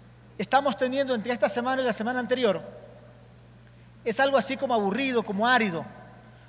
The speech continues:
como que no tiene que ver directamente con la vida de las personas, que no las afecta o no, o, o no las beneficia inmediatamente.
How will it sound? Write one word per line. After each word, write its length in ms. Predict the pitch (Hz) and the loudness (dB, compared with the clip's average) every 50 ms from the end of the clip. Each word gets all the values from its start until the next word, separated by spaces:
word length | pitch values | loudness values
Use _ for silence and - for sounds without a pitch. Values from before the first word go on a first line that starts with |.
| - - - | -20 -12 -10
como 280 | 214 233 247 240 233 | -6 -6 -4 -6 -4
que 120 | - 269 285 | -4 -2 0
no 160 | 339 339 339 | 0 -2 0
tiene 260 | 302 302 330 349 320 | -2 -4 -2 -2 0
que 120 | - 277 | 0 4
ver 160 | 277 302 330 302 | 6 6 6 6
directamente 920 | 285 294 311 311 311 302 262 247 294 320 320 294 311 285 269 254 208 - - - - - - - - - - - - | 4 2 2 2 6 4 4 6 4 2 2 2 0 0 0 0 -2 -8 -12 -18 -20 -20 -20 -20 -20 -20 -20 -14 -2
con 160 | - 254 254 | 0 2 6
la 100 | 254 247 | 6 6
vida 220 | 247 285 311 320 320 | 6 8 6 8 8
de 80 | 285 | 8
las 100 | 254 214 | 6 4
personas, 680 | - 247 214 - 320 339 330 277 233 180 - - - - - - - - - - - - - - - - - - - - - - - - | 4 0 0 6 6 6 8 8 6 4 4 0 -8 -10 -14 -16 -16 -18 -20 -20 -20 -20 -20 -20 -20 -20 -20 -20 -20 -20 -20 -20 -10 0
que 120 | 254 269 | 0 4
no 140 | 294 330 330 | 6 8 8
las 200 | 330 320 - 294 | 8 8 6 6
afecta 1120 | 233 - - 294 330 320 - - 285 262 - - - - - - - - - - - - - | 2 4 6 4 4 4 4 2 2 2 2 -2 -10 -14 -14 -16 -16 -18 -20 -20 -20 -12 -4
o 100 | - 240 | -2 0
no, 120 | 254 285 285 | 2 2 2
o, 300 | 247 - 254 247 262 - - - - - - | 2 0 -2 -4 -4 -6 -12 -16 -18 -10 -8
o 60 | 226 | -6
no 80 | 233 285 | -2 2
las 140 | 294 262 233 | 2 2 2
beneficia 600 | 254 233 214 - 330 349 226 - 220 180 156 135 - - - - - - - - - - - - - - | 2 -2 -2 -2 -2 -4 -2 0 0 0 0 -2 -6 -14 -18 -18 -20 -20 -20 -20 -20 -20 -20 -20 -14 -8
inmediatamente. 680 | 220 214 220 220 214 190 202 185 165 147 - - | -4 -2 0 0 0 0 0 -2 -4 -8 -10 -14